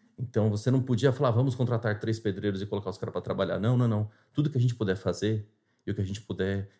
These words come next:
economizar, a gente vai poder investir isso em outra coisa. Então, as pessoas vinham, as pessoas vinham pra trabalhar, as pessoas estavam engajadas, as pessoas, é, não precisava, você não precisava chamar. Era assim:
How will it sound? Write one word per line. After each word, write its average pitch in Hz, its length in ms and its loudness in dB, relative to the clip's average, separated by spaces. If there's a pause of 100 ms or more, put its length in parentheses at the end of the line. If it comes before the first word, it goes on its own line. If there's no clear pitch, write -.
(140)
economizar, 104 880 0 (540)
a 98 80 -6
gente 98 220 -2
vai 95 100 2
poder 92 240 -2
investir 92 460 -6
isso - 160 -10
em - 20 -6
outra - 160 -6
coisa. - 380 -14 (480)
Então, 92 340 -2
as 92 100 -4
pessoas 107 380 0
vinham, 104 240 0
as 101 100 -2
pessoas 98 320 -4
vinham 110 200 0
pra 107 100 -2
trabalhar, 98 560 -4 (260)
as - 120 -10
pessoas 104 320 0
estavam 123 320 2
engajadas, 110 720 0 (240)
as 104 80 -8
pessoas, 113 440 0 (140)
é, 92 540 0 (480)
não 135 100 6
precisava, 143 400 4
você 143 140 0
não 143 60 2
precisava 135 220 2
chamar. 101 460 -2 (840)
Era 104 180 2
assim: 104 460 0